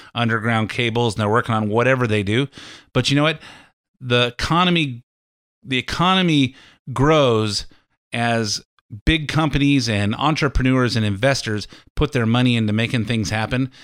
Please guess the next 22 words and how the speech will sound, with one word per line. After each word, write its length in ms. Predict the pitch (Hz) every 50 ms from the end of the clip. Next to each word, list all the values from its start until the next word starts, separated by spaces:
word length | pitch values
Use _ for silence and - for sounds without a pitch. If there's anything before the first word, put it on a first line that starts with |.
| - - _ -
innovating, 840 | 135 135 131 127 117 110 120 120 120 120 117 117 113 110 113 107 - - - - - - - - 101
building, 640 | 139 139 131 131 120 123 120 117 113 113 113 110 - _ - - - _ _ -
doing 220 | 131 131 131 127
all 160 | 123 120 117 113
that. 300 | 113 113 117 131 151 - _ - _ _ -
And 340 | - 123 123 120 123 117 120
that 240 | 127 143 160 - -
creates 400 | - 151 147 143 143 131 - -
jobs, 360 | - 139 131 131 143 139 120
which 220 | 120 107 - -
creates, 420 | - - 120 120 123 123 120 - 107 101 - - -
uh, 420 | 120 117 113 113 110 110 107 107 107
more 320 | 117 117 123 135 139 135
need 280 | 127 131 143 147 127 -
for 100 | 135 113
houses, 420 | 113 131 143 131 - 147 131 113
more 140 | 113 117 117
needs 220 | 117 131 131 127
for 160 | - 123 107
products. 500 | - - 135 139 143 147 147 143 - - - - - - - - _ -
And 380 | 135 127 127 127 123 127 127 - - - _
Trump 480 | - - - 151 160 165 156 135 -